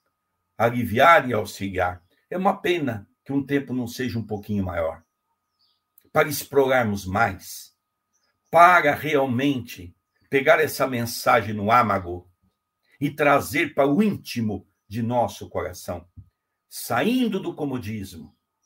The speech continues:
e entrando na era do trabalho. O trabalho que fortalece, o trabalho que revigora,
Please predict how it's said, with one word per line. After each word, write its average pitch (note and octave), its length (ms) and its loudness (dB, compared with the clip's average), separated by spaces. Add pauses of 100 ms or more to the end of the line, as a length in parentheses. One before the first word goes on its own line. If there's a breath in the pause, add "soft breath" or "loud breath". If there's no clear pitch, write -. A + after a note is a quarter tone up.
(360)
e D3 140 0
entrando C#3 500 0
na B2 200 2
era A#2+ 280 0
do G2+ 180 -8
trabalho. E2+ 600 -2 (1300)
O A#2 120 -6
trabalho F3 760 4
que F3+ 140 -14
fortalece, A2+ 880 -8 (560)
o A#2 120 -8
trabalho F3+ 840 4
que F3 100 -12
revigora, A#2 840 0